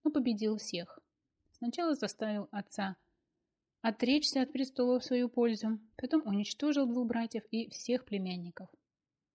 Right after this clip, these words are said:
А потом очередь дошла до собственных сыновей и внуков, остался только Сулейман и его мальчики. Благодаря отцу у Сулеймана не было соперников.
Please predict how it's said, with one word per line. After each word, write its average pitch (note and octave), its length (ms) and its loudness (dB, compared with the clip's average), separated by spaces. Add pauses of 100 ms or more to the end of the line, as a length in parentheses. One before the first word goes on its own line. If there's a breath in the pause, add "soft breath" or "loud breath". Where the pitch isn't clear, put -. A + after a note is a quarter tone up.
(280)
А D#4 100 0
потом D4 500 2
очередь G3+ 400 -2
дошла F#3+ 320 0
до A#3+ 120 2
собственных G3+ 460 -6
сыновей G3+ 380 -4
и G3 140 -6
внуков, A#3 340 -2 (480)
остался D4+ 420 0
только B3+ 280 0
Сулейман G3+ 560 -4
и G#3 60 -4
его F#3+ 200 -2
мальчики. F#3 580 -8 (960)
Благодаря G#3 440 0
отцу G#3 440 -6
у G#3 80 -8
Сулеймана G#3+ 520 0
не A3 140 2
было G#3+ 200 -2
соперников. G3+ 640 -8